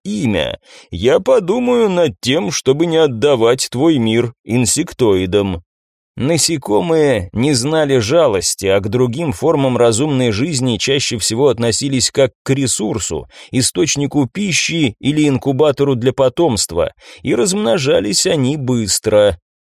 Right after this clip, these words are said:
"Конечно, меня ты всё равно собираешься убить?" "Сегодня ты умрёшь,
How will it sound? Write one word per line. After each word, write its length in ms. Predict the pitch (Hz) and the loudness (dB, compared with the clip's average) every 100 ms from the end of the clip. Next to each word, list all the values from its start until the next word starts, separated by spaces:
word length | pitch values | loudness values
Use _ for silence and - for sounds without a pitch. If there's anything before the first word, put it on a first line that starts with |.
| _ _ - | _ _ -2
"Конечно, 580 | 123 175 208 131 185 | -2 0 -2 0 -2
меня 480 | 175 165 151 147 208 | 0 0 0 2 0
ты 180 | - 156 | 0 -2
всё 240 | 101 139 | 0 0
равно 340 | 175 156 123 170 | 2 2 2 0
собираешься 840 | - 139 123 131 170 143 - 139 | 0 2 2 4 2 0 -2 -2
убить?" 520 | 151 156 147 262 - - _ _ _ _ | 0 -2 -2 -4 -6 -8 _ _ _ _
"Сегодня 1120 | - - - 156 143 135 165 156 120 135 143 127 | -8 -6 -2 0 2 2 4 2 0 2 4 2
ты 260 | - 143 | 2 2
умрёшь, 920 | 139 139 135 135 156 135 95 - - | 4 4 4 4 4 4 2 -6 -12